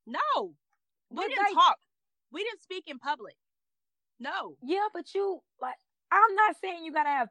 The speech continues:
Speaker 2: feelings for them. I typically do. But, like, how did you, how do you meet someone that you have no, like, you're not, 'Cause even my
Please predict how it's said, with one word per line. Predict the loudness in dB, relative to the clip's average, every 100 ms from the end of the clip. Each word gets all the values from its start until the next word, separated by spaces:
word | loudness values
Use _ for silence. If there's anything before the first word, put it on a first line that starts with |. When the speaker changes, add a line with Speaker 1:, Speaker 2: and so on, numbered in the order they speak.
| -4
Speaker 2:
feelings | -6 -4 -6 -4
for | -4
them. | -2 -6 -6 6
I | 8 10 8 4 -4 _ _
typically | -4 -4 -6 -10
do. | -2 -2 -2 -8 -20 -20 _ 8
But, | 8 10
like, | 8 8 2 -10 _ _ _ _
how | -6 -4 -4
did | -6 -10
you, | -16
how | -8 -4 -2
do |
you | -4 -6
meet | -6 -6 -2
someone | -2 -2 -2
that | -2 -4
you | -6
have | 0 2 2
no, | 2 0 0 2
like, | 2 4
you're | 0
not, | 0 0 0 _ _ _ -2
'Cause | 2
even | 4 4 6
my | 6